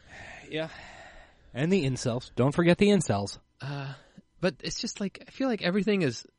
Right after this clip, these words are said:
Speaker 2: so close to being really user-friendly, but for some, probably for
Speaker 1: And it keeps
Speaker 2: advertising
Speaker 1: getting
Speaker 2: purposes.
Speaker 1: farther and farther and farther
Speaker 2: Yeah.
Speaker 1: away.
Speaker 2: Like when Twitter came out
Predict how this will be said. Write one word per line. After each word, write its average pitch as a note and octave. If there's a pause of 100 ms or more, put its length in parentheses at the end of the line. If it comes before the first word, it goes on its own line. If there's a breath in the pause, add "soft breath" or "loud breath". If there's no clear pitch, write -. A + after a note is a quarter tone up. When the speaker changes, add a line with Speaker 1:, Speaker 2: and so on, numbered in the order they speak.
(300)
Speaker 2:
so -
close D#3+
to -
being C3+
really C3
user-friendly, C3
but A#2+
for -
some, C#3+ (220)
probably D3+
for B2+
Speaker 1:
And C3+
it D3
keeps - (260)
Speaker 2:
advertising D3
Speaker 1:
getting D#3+
Speaker 2:
purposes. G#2
Speaker 1:
farther G#2
and F#2
farther E2+
and D#2
farther E2+
Speaker 2:
Yeah. D#2+
Speaker 1:
away. - (760 soft breath)
Speaker 2:
Like G#3
when A#3
Twitter C#4+
came A3+
out A3+